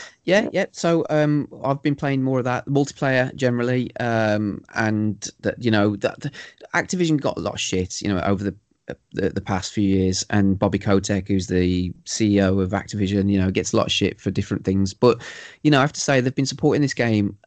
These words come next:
Speaker 1: s-, for a lot, you know, with these, uh, different seasons. S-, I'm like you, there's, I won't touch the Battle Pass. There's no need to, because a lot of it is cosmetic,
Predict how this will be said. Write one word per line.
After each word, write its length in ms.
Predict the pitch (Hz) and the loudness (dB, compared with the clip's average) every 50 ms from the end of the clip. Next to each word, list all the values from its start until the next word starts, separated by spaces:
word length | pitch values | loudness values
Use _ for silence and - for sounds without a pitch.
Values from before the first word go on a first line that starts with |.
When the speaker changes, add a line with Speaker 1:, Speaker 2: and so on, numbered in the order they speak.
| _ _ - | _ _ -14
Speaker 1:
s-, 360 | - - - - - - - | -10 -8 -8 -8 -10 -10 -14
for 240 | - - - 131 - - | -14 -6 -4 -2 -2 0
a 60 | 120 | 0
lot, 360 | 113 107 113 110 101 104 - - | -2 0 0 0 0 0 -2 -4
you 100 | - 117 | -2 -2
know, 220 | 110 104 98 95 98 | 0 2 2 2 2
with 180 | 104 104 104 | 0 0 0
these, 520 | 113 117 110 107 107 101 104 - - - - | 2 2 2 2 2 0 -2 -4 -4 -4 -2
uh, 180 | - 104 101 95 | 0 0 0 0
different 320 | 101 - 131 - - 101 101 | 0 -2 -4 -2 -2 -6 -4
seasons. 720 | - - 113 107 104 98 98 110 101 101 101 101 98 101 - - - - - - - | -2 0 2 2 2 0 0 2 2 2 2 2 -2 -4 -10 -14 -20 -20 -20 -12 -8
S-, 140 | - - - | -8 -4 0
I'm 160 | 143 151 151 | 2 4 4
like 180 | 143 127 - - | 4 2 2 0
you, 380 | 120 107 107 104 104 101 104 104 - | 0 0 2 2 0 -2 -4 -6 -4
there's, 200 | - 110 107 95 - | -4 -4 -4 -2 -2
I 80 | 107 110 | -2 -2
won't 400 | 110 101 110 117 117 113 110 - | -2 -2 -2 -2 -2 -2 -2 -4
touch 240 | - 117 - - - | -8 -10 -10 -10 -12
the 80 | - | -8
Battle 220 | 95 95 - - 95 | -6 -6 -6 -6 -6
Pass. 500 | - 104 92 92 95 - - - - - | -6 -6 -6 -6 -4 -6 -6 -6 -6 -6
There's 220 | - - 123 135 175 | -4 -4 -2 0 0
no 100 | 175 170 | 0 2
need 260 | 165 156 151 151 151 | 2 2 2 0 0
to, 300 | - 175 165 160 160 151 - | 2 2 2 2 2 0 -2
because 260 | - 139 - 135 123 | -6 -2 -2 -2 0
a 80 | 127 104 | 2 2
lot 140 | 139 165 156 | 2 2 2
of 80 | - 175 | 0 0
it 60 | 147 | -2
is 100 | 101 - | -4 -4
cosmetic, 800 | - - 151 139 127 123 107 98 95 - 101 101 101 101 - | -4 -2 -2 -2 0 0 -2 -2 -2 -4 -4 -4 -6 -6 -12